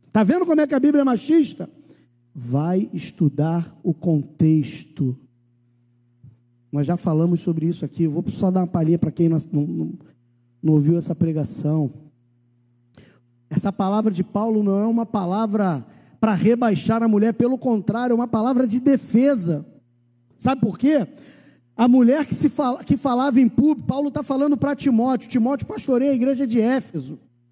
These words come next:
A cidade de Éfeso tinha um grande templo dedicado a uma sacerdotisa chamada Diana.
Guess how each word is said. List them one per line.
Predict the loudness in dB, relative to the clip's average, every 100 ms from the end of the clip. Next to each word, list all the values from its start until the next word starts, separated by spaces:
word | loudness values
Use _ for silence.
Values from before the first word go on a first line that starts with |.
| _ -20 -20 -20 _ _ _
A | -4
cidade | 0 0 0 -2
de | 0
Éfeso | 2 2 0 0 2
tinha | 2
um | 2
grande | 2 0 0 -2
templo | -2 0 0 2 0 0
dedicado | 0 0 0 -2 -2 0
a |
uma | 0 0
sacerdotisa | -4 -2 0 0 0 0 -2
chamada | -2 -2 -2 -2
Diana. | 0 0 0 2 0 -2